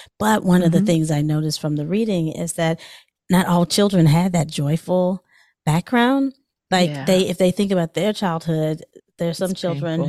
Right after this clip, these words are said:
Speaker 2: painful.
Speaker 1: had trauma and neglect and
Speaker 2: Mm-hmm.
Speaker 1: a lot of emotional pain and
Speaker 2: Mm-hmm.
Speaker 1: vulnerability. And that's why there's a whole section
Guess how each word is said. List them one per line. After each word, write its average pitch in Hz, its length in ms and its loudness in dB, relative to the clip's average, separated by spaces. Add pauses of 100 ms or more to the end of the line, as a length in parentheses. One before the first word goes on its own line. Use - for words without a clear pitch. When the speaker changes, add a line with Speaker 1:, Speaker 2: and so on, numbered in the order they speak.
Speaker 2:
painful. 165 80 -4
Speaker 1:
had 143 280 -8
trauma 196 640 0
and 131 120 0
neglect 170 680 0
and 143 100 -2
Speaker 2:
Mm-hmm. 139 100 -6
Speaker 1:
a 151 40 -6
lot 156 140 -2
of 156 80 -6
emotional 151 500 -4
pain 180 640 -2 (440)
and 156 140 -6
Speaker 2:
Mm-hmm. 175 60 -4
Speaker 1:
vulnerability. 180 920 2 (460)
And 156 400 0 (100)
that's 151 300 -8
why 165 160 0
there's 156 200 -2
a 160 60 -2
whole 160 240 -6
section 143 680 -6